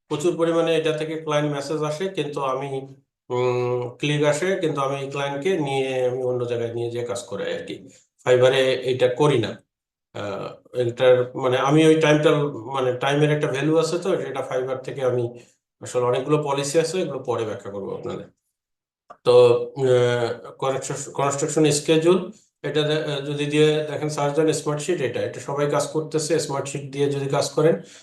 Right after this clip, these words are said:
অথবা বিল্ডার ট্রেন্ড, আপনি বিল্ডার ট্রেন্ড, স্মার্ট শিট শিখলেই বিল্ডার ট্রেন্ড পেয়ে যাবেন।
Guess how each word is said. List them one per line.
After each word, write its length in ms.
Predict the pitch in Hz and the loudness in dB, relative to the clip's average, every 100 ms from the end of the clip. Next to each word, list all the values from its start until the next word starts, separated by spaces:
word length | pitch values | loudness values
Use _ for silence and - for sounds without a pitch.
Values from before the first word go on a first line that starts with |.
| _ | _
অথবা 360 | 147 147 151 143 | -2 2 4 4
বিল্ডার 340 | 135 123 123 | 2 4 2
ট্রেন্ড, 240 | - 95 101 | 2 -8 -6
আপনি 240 | 120 147 | -4 -2
বিল্ডার 400 | 143 139 156 156 | -2 2 4 4
ট্রেন্ড, 320 | 165 165 160 - _ - | 6 4 2 -8 _ -8
স্মার্ট 260 | 127 160 160 | -4 0 0
শিট 200 | 185 - | 0 -2
শিখলেই 360 | - 165 190 190 | -4 -2 2 2
বিল্ডার 320 | 151 139 135 | 2 -4 -4
ট্রেন্ড 240 | 131 113 | -4 -4
পেয়ে 200 | 110 104 | -4 -6
যাবেন। 320 | 92 90 87 | -6 -8 -12